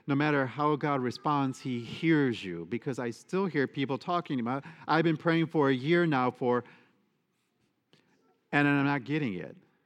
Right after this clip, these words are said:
So God isn't listening to me." N-, the parable, that parable, when we look, those parables tell us, no, he is listening, but he has discerned that that is not what you need in this moment. And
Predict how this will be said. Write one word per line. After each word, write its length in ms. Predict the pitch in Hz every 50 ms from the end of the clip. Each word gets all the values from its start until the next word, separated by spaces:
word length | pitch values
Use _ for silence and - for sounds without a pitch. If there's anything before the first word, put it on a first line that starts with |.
| _ _ - - - _ _ _ _ _ _ _ _ _ _ _ _ _ -
So 160 | - - 139
God 360 | 123 110 107 147 143 143 147 147
isn't 260 | 123 120 135 131 131
listening 400 | 147 151 - - 127 113 107 104
to 100 | - 117
me." 260 | 101 92 85 85 85 _ -
N-, 160 | 113 110 - - - -
the 100 | 113 120
parable, 640 | - - 170 180 180 180 175 151 143 135 131 131 - - - _ _ _ -
that 200 | - 135 135 - -
parable, 520 | - 175 190 196 196 185 156 151 143 139
when 140 | 139 135 131
we 100 | 131 123
look, 300 | 120 151 165 160 - -
those 200 | 120 110 - -
parables 400 | - 170 180 175 135 131 120 -
tell 200 | - 147 131 127
us, 120 | 120 -
no, 180 | 147 143 139 131
he 160 | 117 - 143 151 - 190 180 214 220
is 180 | 202 185 -
listening, 560 | 147 131 120 113 - 123 110 101 90 82 82 - _ _ _ _ _ _ _ _ _ _ _ _ -
but 200 | 127 131 131 123
he 100 | 123 156
has 160 | 147 139 131 -
discerned 640 | - 135 - - - 180 175 170 151 143 143 143 131
that 120 | 123 107
that 180 | 135 135 139 139
is 120 | 127 -
not 260 | 135 139 143 160 151
what 220 | 135 135 135 - -
you 300 | 127 127 127 127 127 127 -
need 640 | - 120 123 143 160 165 147 123 104 90 85 - - _ _ _ _ -
in 180 | 139 127 120
this 240 | 113 113 104 - -
moment. 520 | 113 107 104 90 80 - - _ _ - _ _ _ _ _ _ _ _ _ _ _ _ _ _ _ _ _ _ _ _ _ -
And 300 | 123 120 117 113 107 95